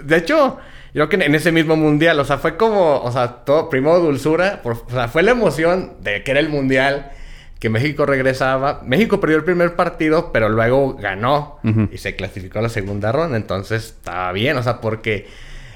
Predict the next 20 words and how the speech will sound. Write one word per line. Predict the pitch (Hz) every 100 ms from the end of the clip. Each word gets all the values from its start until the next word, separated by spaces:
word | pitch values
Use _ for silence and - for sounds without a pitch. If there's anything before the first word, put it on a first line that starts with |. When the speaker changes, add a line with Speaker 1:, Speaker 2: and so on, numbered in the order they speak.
| -
Speaker 1:
en | 113
aquel, | 113 113 139 165
México | 135 143 190 185 156
venía, | 139 139 139 139 151 151 - - - -
o | 85
sea, | 113 123
de | 113 123 -
años | 117 120 135 147 139
donde, | 135 120 107 104 98 95 -
pues, | - 98 -
no, | 92 104 107
n-, | 104 - - 110 -
ni | 120 110
siquiera | 113 123 139
clasificaba | 131 104 98 104
a |
la | 110
segunda | 107 95 101 101
ronda. | 113 143 120 120
Speaker 2:
Ujú. | 110 101